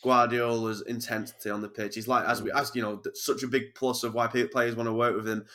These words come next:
Speaker 1: is because he's like no one else, but that being like no one else brings with it, uh, an added intensity that no one else, um, brings. Um, uh, uh, you have to have such a mind to detail, and I can imagine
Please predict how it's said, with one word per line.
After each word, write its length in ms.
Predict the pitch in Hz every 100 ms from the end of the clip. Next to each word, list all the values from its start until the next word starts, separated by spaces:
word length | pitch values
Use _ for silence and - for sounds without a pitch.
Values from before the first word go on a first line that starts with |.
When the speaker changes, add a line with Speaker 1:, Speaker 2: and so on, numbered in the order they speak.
| - -
Speaker 1:
is 120 | 113
because 240 | 123 127
he's 120 | 117
like 220 | 123 123 113
no 160 | 113
one 140 | 107 107
else, 200 | 104 -
but 120 | 101 -
that 180 | 113 - - _ 104
being 220 | 135 131
like 160 | 123 113
no 120 | 120
one 120 | 113
else 260 | 113 - - -
brings 260 | 113 113
with 160 | 110 104
it, 140 | 110 - - - _ _ _ _ -
uh, 240 | 107 120
an 140 | 127 127
added 240 | 123 120
intensity 640 | 117 117 117 113 - - 107
that 200 | 107 -
no 240 | 120 117
one 140 | 110 107
else, 600 | 104 - - - - - -
um, 420 | 107 104 101 95 _
brings. 580 | 110 110 107 104 107 101
Um, 280 | 104 101 87 - _ -
uh, 280 | - 101 101 - _ _
uh, 120 | - -
you 120 | 107 110
have 100 | 110
to 80 | 104
have 80 |
such 200 | - 113 110
a 40 |
mind 420 | 113 110 107 107
to 100 | 110
detail, 800 | 104 110 107 - 104 104 104 101
and 300 | 98 98 95 - - -
I 100 | 113
can 160 | 120
imagine 460 | 123 127 117 117